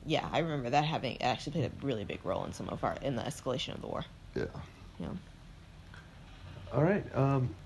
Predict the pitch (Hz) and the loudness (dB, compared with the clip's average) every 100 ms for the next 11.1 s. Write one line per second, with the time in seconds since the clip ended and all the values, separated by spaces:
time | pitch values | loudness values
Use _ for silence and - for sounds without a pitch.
0 | - - 131 - 247 - 285 180 - 123 | 0 4 6 8 8 6 0 0 2 4
1 | 123 95 120 156 - 120 131 127 127 92 | 6 6 4 4 2 2 4 4 4 6
2 | 104 107 90 90 107 131 123 135 175 - | 4 4 4 4 2 2 2 4 4 2
3 | - 233 269 311 - 98 95 95 98 101 | 2 2 2 0 0 2 4 4 4 6
4 | 104 110 117 107 - 113 110 113 104 - | 6 6 6 4 4 6 6 6 4 2
5 | 117 113 113 104 - - - - 110 107 | 4 4 2 0 -4 -4 -2 0 0 2
6 | 117 104 104 - 101 101 82 92 92 95 | 2 4 2 2 2 2 2 2 2 2
7 | 95 98 110 - 85 85 85 85 90 82 | 2 2 0 -2 -4 -2 0 0 0 -2
8 | 80 - - 57 52 - - - - - | -2 -4 -4 -4 -4 -6 -10 -10 -6 -6
9 | - - - - - - - - - 113 | -8 -12 -18 -18 -20 -20 -20 -20 -4 0
10 | 110 92 90 90 - - 76 82 87 78 | 2 4 4 2 0 -2 0 2 2 0